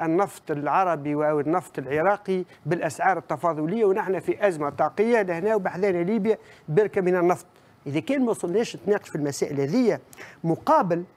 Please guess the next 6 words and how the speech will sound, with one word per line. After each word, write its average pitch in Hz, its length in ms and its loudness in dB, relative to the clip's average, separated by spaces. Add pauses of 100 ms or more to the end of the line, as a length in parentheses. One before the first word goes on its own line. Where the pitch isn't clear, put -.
(420)
الأشياء 175 440 0
اللي 214 220 2
نجم 196 180 0
نقدموها 165 560 -2
للأشقاء 143 760 -2
الليبيين 147 680 0